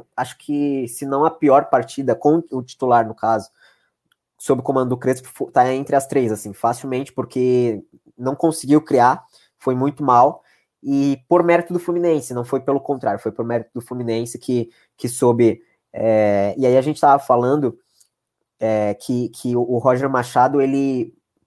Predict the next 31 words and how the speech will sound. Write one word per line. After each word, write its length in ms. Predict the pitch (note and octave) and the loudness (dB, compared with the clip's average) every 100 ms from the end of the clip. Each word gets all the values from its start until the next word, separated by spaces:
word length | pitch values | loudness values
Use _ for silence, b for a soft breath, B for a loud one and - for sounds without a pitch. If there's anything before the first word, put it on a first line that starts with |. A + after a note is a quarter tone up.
| _ | _
no 120 | C3 | -6
Palmeiras 640 | C#3 C3 A#2+ D3+ D3+ A#2+ A2+ | 0 0 4 6 6 4 2
e 60 | |
até 220 | A#2 B2+ | -2 0
às 120 | A#2+ A#2+ | 0 0
vezes 160 | A2+ | -6
no, 160 | A#2 A2+ | -6 -6
no 160 | A2 G#2+ | -6 -4
Grêmio, 260 | A#2 A#2 | -4 -4
ele 80 | B2 | -6
foi 420 | B2 C3 C3 B2+ _ _ _ _ _ - | -4 -2 -2 -4 _ _ _ _ _ -2
taxado 340 | A#2 - A#2+ | 0 2 -2
como 140 | B2+ B2+ | -2 -6
esse 200 | - - | -6 -4
treinador 340 | C3 B2+ B2 | -2 2 2
mais 160 | B2+ C3+ | 2 0
ofensivo, 540 | C3 D3+ D3+ C3+ A2 | -2 -4 -2 -2 -2
não 140 | A2+ | -6
que 100 | A#2 | -4
não 160 | C3 D3 | -6 -6
seja, 400 | - B2+ G#2+ F#2 b b b b | -4 -2 -2 -6 b b b b
mas 280 | A#2 A#2 A#2 | -2 0 4
ele, 420 | C3 C3 C3+ A#2 _ _ | 4 4 2 0 _ _
pelo 100 | A#2+ | 0
menos 160 | A#2+ B2+ | 2 0
nesses 300 | C3 C3 A#2 | -2 -4 0
dois 240 | C3 C#3 | 2 4
últimos 320 | C#3+ D3 C3+ - | 2 -2 -4 0
trabalhos, 480 | B2 A#2+ A#2+ B2+ | 2 4 2 2
ele 160 | C3+ C3+ | 0 -2
tá 520 | - C3 C3 B2+ - | 2 4 6 4 0